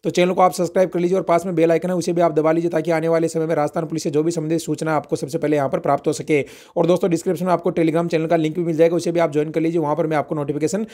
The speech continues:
सेंड कर दूंगा। तो मित्रों आप यहाँ पर देख सकते हो साफ साफ ब्रेकिंग न्यूज़ अपडेट, यानी आठ जनवरी दो हज़ार इक्कीस को आज ही की तारीख के अंदर ये जो है, अ, फर्स्ट इंडिया न्यूज़ राजस्थान ने ये न्यूज़ जारी की है।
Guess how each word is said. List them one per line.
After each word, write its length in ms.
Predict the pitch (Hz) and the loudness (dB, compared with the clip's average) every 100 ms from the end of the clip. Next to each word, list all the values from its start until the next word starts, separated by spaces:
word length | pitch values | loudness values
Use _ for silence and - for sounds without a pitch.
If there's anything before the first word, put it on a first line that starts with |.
| - - | -18 -2
सेंड 280 | 170 175 | 2 2
कर 140 | 156 143 | 2 0
दूंगा। 300 | 143 131 107 98 _ _ _ _ _ _ _ _ _ _ _ _ _ _ _ 147 | 0 2 0 -4 _ _ _ _ _ _ _ _ _ _ _ _ _ _ _ -2
तो 40 | |
मित्रों 240 | 156 196 | 2 4
आप 140 | 196 190 | 4 4
यहाँ 120 | 196 | 0
पर 100 | 196 | -2
देख 160 | 185 170 | -4 -4
सकते 160 | 180 | -4
हो 60 | 202 | -2
साफ 200 | 185 175 | -2 -2
साफ 220 | 190 190 247 _ _ - | -4 -4 -8 _ _ 0
ब्रेकिंग 300 | 151 156 180 | 2 2 0
न्यूज़ 280 | 165 139 110 - 160 | 0 -4 -6 -8 -8
अपडेट, 400 | 147 165 147 135 | -2 2 2 0
यानी 160 | 165 | -4
आठ 240 | 165 175 190 | 0 0 2
जनवरी 240 | 190 196 | 0 2
दो 80 | 185 | 2
हज़ार 180 | 190 180 | 2 0
इक्कीस 220 | 165 180 | -4 -4
को 180 | 196 196 - 156 | 0 0 -2 0
आज 180 | 175 | 0
ही 60 | 185 | 0
की 60 | 185 | 0
तारीख 220 | 175 175 | 0 0
के 80 | 185 | -2
अंदर 200 | 175 175 | -2 0
ये 240 | 170 175 | 0 0
जो 160 | 160 156 | 0 0
है, 140 | 170 | 0
अ, 280 | - 147 139 | -2 -6 -4
फर्स्ट 240 | 175 170 | -6 -6
इंडिया 180 | 165 165 | -4 -2
न्यूज़ 220 | 160 143 | -4 0
राजस्थान 320 | 151 151 160 | -2 0 -4
ने 80 | 165 | -4
ये 140 | 160 156 | -4 -4
न्यूज़ 220 | 147 139 | -4 -4
जारी 240 | 139 147 | -2 -2
की 160 | 147 156 | -2 -2
है। 200 | 175 | -2